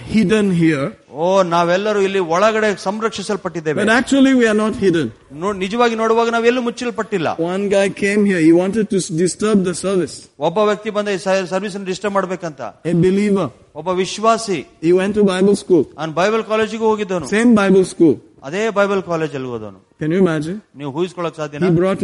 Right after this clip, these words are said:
Speaker 1: one gunda here
Speaker 2: ಒಂದ್ ಗುಂಡನ್ ಕರ್ಕೊಂಬಂದ.
Speaker 1: to come and stop our, our work here.
Speaker 2: ಓ, ನಮ್ಮ ಕೆಲಸವನ್ನ ಸ್ಟಾಪ್ ಮಾಡೋದಕ್ಕಾಗಿ.
Speaker 1: The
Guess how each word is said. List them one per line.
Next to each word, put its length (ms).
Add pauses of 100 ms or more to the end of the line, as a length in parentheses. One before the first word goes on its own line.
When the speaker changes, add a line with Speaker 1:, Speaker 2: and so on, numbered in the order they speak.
Speaker 1:
one 180
gunda 280 (100)
here 160 (180)
Speaker 2:
ಒಂದ್ 180
ಗುಂಡನ್ 300
ಕರ್ಕೊಂಬಂದ. 400
Speaker 1:
to 80 (100)
come 140
and 140 (100)
stop 220
our, 240 (200)
our 160 (120)
work 240
here. 120 (200)
Speaker 2:
ಓ, 120
ನಮ್ಮ 200
ಕೆಲಸವನ್ನ 460
ಸ್ಟಾಪ್ 360
ಮಾಡೋದಕ್ಕಾಗಿ. 540
Speaker 1:
The 160